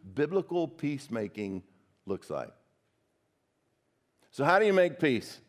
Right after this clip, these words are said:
How can I be a peacemaker? How can I work in my relationships? Well, we're gonna build it out on the word peace. So we'll start with the P. Pray for and pursue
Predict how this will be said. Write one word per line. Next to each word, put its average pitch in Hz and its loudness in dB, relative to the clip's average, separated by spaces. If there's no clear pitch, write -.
How 185 2
can 233 2
I 220 6
be 196 2
a 165 4
peacemaker? 104 -4
How 214 2
can 233 0
I 180 2
work 220 0
in 202 2
my 180 4
relationships? 123 0
Well, 160 2
we're 117 -8
gonna 139 0
build 151 4
it 151 0
out 147 4
on 143 2
the 131 0
word 135 0
peace. 117 -2
So 139 0
we'll 113 0
start 160 4
with 160 0
the 139 -4
P. 143 -2
Pray 247 4
for 156 4
and 175 2
pursue 147 0